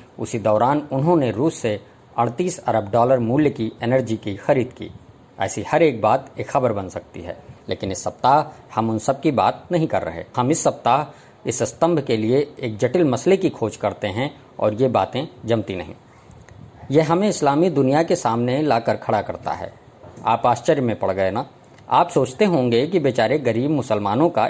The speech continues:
इन सब से क्या वास्ता? उन्हें तो कच्चे तेल की कीमतों में वृद्धि के लिए भी दोषी नहीं ठहराया जा सकता, तो उन्हें इस पचड़े में क्यों घसीटें? पर मुद्दा यही है। हंटिंगटन ने अमेरिकन एंटरप्राइज इंस्टीट्यूट में जो भाषण दिया,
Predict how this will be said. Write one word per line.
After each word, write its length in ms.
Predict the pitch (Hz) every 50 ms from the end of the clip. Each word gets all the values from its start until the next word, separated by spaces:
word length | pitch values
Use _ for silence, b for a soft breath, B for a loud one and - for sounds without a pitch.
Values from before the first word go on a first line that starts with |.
| - -
इन 100 | 131 117
सब 180 | 123 107 101
से 160 | - - 131
क्या 180 | 117 - 117 113
वास्ता? 380 | 120 127 123 123 - - - 123 - - - - - - - - - - - -
उन्हें 220 | 117 123 127 147
तो 100 | 143 170
कच्चे 340 | 151 - - - - - 156
तेल 280 | 147 - 143 139 156 160
की 140 | 151 170 147
कीमतों 440 | - - 123 120 123 127 - 170 165
में 120 | 165 151 131
वृद्धि 340 | 107 117 113 113 135 147
के 160 | 147 147 151 139
लिए 200 | 120 120 123 127
भी 160 | 117 147 175
दोषी 300 | 139 135 117 - - 151
नहीं 220 | 151 135 120 165
ठहराया 320 | 165 131 117 104 101 95 92
जा 120 | 92 92
सकता, 380 | - - 92 - - - - - B B B B B B B -
तो 80 | 156 -
उन्हें 220 | 131 117 120 165
इस 100 | 170 -
पचड़े 380 | - - 123 - - 151 175 170
में 200 | 127 117 135 160 - - - - - -
क्यों 140 | 117 120 131
घसीटें? 480 | 127 139 127 131 135 - - 143 135 135 - - - - - - -
पर 80 | - 147
मुद्दा 300 | 143 127 123 120 120 160
यही 280 | 180 170 139 107 107 92
है। 180 | 80 82 80 - - - - - - _ _ _ - -
हंटिंगटन 400 | - - 131 151 147 180 220 220
ने 200 | 202 165 160 185 - -
अमेरिकन 500 | 120 120 120 120 123 127 127 175 170 175 -
एंटरप्राइज 640 | 127 120 120 120 120 110 - 123 113 127 147 147 - -
इंस्टीट्यूट 560 | 120 113 117 - 117 107 - 123 139 143 143
में 140 | 135 127 123 117
जो 100 | 117 110
भाषण 400 | 95 - 101 92 - - 135 135
दिया, 260 | 131 143 143 147 151